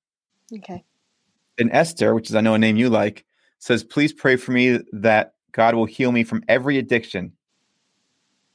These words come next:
Speaker 1: Okay.
Speaker 2: And that, that will not make, I, I don't know, I can't quite receive what she, read what she's saying, but basically she has an addiction.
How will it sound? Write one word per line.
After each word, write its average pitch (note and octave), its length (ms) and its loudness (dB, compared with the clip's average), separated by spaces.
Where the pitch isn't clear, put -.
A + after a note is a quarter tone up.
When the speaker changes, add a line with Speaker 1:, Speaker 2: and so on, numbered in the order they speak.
Speaker 1:
Okay. - 260 -14
Speaker 2:
And A2 160 2
that, A2+ 260 2
that A2+ 340 0
will A2+ 160 -4
not A#2 360 -2
make, A2+ 320 -4
I, G2+ 180 -10
I A2 100 4
don't A2 120 2
know, G#2+ 80 2
I G#2 100 2
can't A2+ 260 -2
quite G#2+ 260 0
receive G2 340 -4
what F#2+ 120 -2
she, - 180 -18
read A2+ 180 2
what G2+ 120 -2
she's G2+ 200 -8
saying, G2 240 0
but G2 120 -4
basically C3 400 0
she A2+ 140 -4
has A#2 200 4
an A2 60 0
addiction. G2+ 520 -4